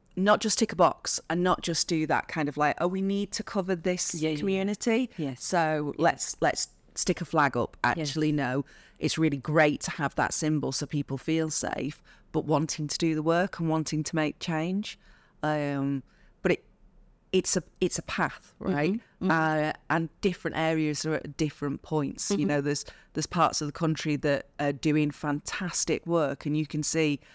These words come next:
Speaker 1: that they've been doing this for a while.
Speaker 2: Yes.
Speaker 1: And there's others that are at the very beginning of their journey, and, and they're coming up against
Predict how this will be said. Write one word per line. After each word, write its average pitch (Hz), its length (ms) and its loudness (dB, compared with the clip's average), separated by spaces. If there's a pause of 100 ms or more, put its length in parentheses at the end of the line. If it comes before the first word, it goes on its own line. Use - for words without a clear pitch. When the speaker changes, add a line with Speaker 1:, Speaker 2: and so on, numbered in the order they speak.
(220)
Speaker 1:
that 127 160 2
they've 156 180 2
been 156 160 -2
doing 156 300 0
this 160 200 -4
for 175 180 -4
a 165 60 -2
while. 190 520 0
Speaker 2:
Yes. 160 320 -2
Speaker 1:
And 170 180 0
there's 170 160 -2
others 165 320 0
that - 200 0
are 156 60 0
at 120 60 -2
the 165 60 -4
very 202 300 2
beginning 185 380 -2
of 151 120 -6
their 156 160 0
journey, 175 500 0
and, 147 240 -2
and 151 180 0
they're 151 240 0 (140)
coming 165 260 2
up 151 160 -2
against 147 480 0